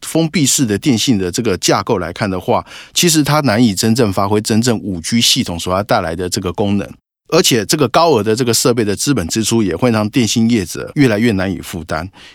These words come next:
因此开放性的电信架构就在这样子的一个背景环境之下油然而生。而未来的电信业者，他其实只需要购买符合规范的设备，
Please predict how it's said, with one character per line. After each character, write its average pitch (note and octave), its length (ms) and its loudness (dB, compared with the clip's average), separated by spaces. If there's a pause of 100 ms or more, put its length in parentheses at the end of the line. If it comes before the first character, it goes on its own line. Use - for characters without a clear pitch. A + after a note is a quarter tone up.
因 G#3+ 140 4
此 A2 200 0
开 D#3 220 0
放 D3+ 180 2
性 C3 200 2
的 G2+ 100 0
电 B2+ 180 2
信 G#2+ 220 0
架 G2+ 180 0
构 G2+ 160 -4
就 B2+ 160 0
在 A#2+ 160 0
这 B2+ 160 0
样 B2 120 2
子 F2+ 100 -10
的 E2+ 100 -4
一 F#2+ 60 -2
个 G#2+ 100 -4
背 G2+ 200 -2
景 E2 180 -8
环 F2+ 160 -4
境 G#2 160 -6
之 G#2 160 -4
下 F#2+ 380 0
油 F#2+ 160 -2
然 F#2 160 -2
而 F#2 100 -2
生。 F#2 260 -2 (540)
而 C#3 120 4
未 G#3+ 200 4
来 B2 140 2
的 C#3 100 -2
电 E3+ 180 0
信 F3 160 0
业 E3+ 140 4
者， G#2 140 -4
他 C3+ 140 -4
其 A#2 220 -4
实 A#2+ 160 0
只 F#2+ 220 -4
需 - 220 -2
要 A#2 320 2
购 E3 160 2
买 F2 240 -2 (260)
符 B2 340 0
合 A2 400 0
规 C3+ 280 2
范 C3+ 260 0
的 F2+ 120 -8
设 G#2+ 280 0
备， G2 220 -2